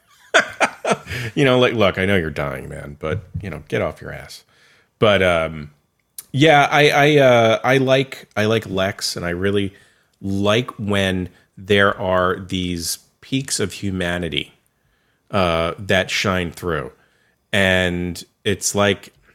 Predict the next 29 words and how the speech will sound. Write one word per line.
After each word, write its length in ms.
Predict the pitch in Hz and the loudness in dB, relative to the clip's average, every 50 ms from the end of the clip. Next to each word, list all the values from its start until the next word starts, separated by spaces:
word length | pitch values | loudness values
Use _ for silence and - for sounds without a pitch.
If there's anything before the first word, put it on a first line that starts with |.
| _ _ _ _ _ - - - _ _ _ _ _ _ _ _ _ | _ _ _ _ _ -16 -16 -16 _ _ _ _ _ _ _ _ _
reminds 560 | 123 117 120 123 127 123 131 143 147 135 123 | 2 4 4 6 4 4 4 4 2 0 0
me 180 | 131 135 127 - | 0 0 0 0
of 720 | - 120 110 107 104 101 98 98 95 90 - - - - _ _ _ _ _ _ _ _ _ _ _ _ - | 0 2 2 2 2 2 0 -2 -4 -8 -12 -14 -16 -18 _ _ _ _ _ _ _ _ _ _ _ _ -10
think 100 | 107 101 | -8 -4
it 60 | 117 | -2
was 220 | 107 107 101 90 | 0 0 0 0
in 160 | 101 95 92 92 | -2 -2 -2 -2
one 120 | 92 92 | -4 -4
of 60 | 90 | -4
the 140 | 90 87 87 | -4 -4 -4
animated 420 | 87 87 90 90 87 87 87 82 | -4 -4 -4 -4 -4 -6 -6 -8
series, 540 | - - - 98 92 92 92 90 87 85 - | -8 -6 -4 -4 -2 -2 -2 -2 -4 -6 -8
uh, 440 | - - 95 - - 92 87 85 80 - | -10 -10 -10 -8 -6 -4 -4 -4 -4 -4
episodes, 680 | 92 85 - 90 - - 90 85 85 85 87 82 80 | -6 -6 -8 -10 -8 -6 -6 -4 -4 -4 -6 -8 -8
or 80 | 82 80 | -10 -10
may-, 240 | 80 80 85 104 - | -10 -8 -10 -10 -10
it 140 | - 90 85 | -10 -10 -10
was 100 | 87 87 | -10 -8
maybe 300 | 92 95 98 90 90 92 _ - | -8 -6 -6 -8 -10 -14 _ -10
also 280 | 90 95 95 - 101 | -8 -8 -8 -8 -10
been 180 | 90 90 87 87 | -8 -8 -8 -8
in 120 | 82 82 | -8 -8
an 220 | 80 80 80 80 85 | -10 -10 -10 -10 -10
issue, 380 | 90 92 - - 90 82 80 - - - - _ _ _ _ - | -8 -8 -6 -4 -4 -4 -6 -6 -12 -20 -20 _ _ _ _ -2
where 340 | 107 107 104 101 98 98 98 | 2 4 6 6 6 6 4
one 280 | 101 101 101 110 110 | 2 0 0 2 2
of 420 | 110 104 98 92 90 - - 113 98 | 2 2 0 -2 -4 -10 -16 -12 -8
the 440 | 104 98 95 92 92 90 87 87 85 | -4 -4 -2 -2 -2 -4 -6 -6 -6
Bizarros 920 | 92 95 90 98 92 92 92 90 87 87 85 82 82 80 78 76 - - | -6 -4 -2 -2 -2 0 0 -2 -2 -4 -4 -4 -6 -6 -6 -8 -8 -10